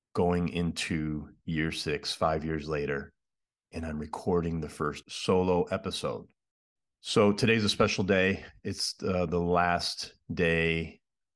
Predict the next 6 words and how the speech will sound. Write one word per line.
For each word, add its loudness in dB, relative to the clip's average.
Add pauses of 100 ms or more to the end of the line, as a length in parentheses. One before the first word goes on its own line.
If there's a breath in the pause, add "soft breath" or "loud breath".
(260)
that, 0
um, -4 (1040)
in -2
my -2
fifty-second -4 (240)
year. -2